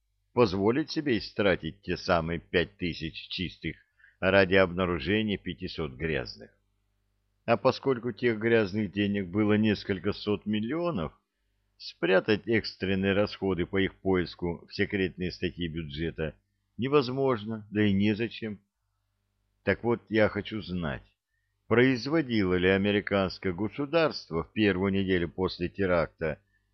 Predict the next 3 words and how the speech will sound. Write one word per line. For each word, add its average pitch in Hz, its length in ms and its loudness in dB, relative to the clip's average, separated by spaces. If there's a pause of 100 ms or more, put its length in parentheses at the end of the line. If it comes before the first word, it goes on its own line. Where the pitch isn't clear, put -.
(120)
крупные, 78 760 -4
по-настоящему 85 840 0
крупные, 95 640 -4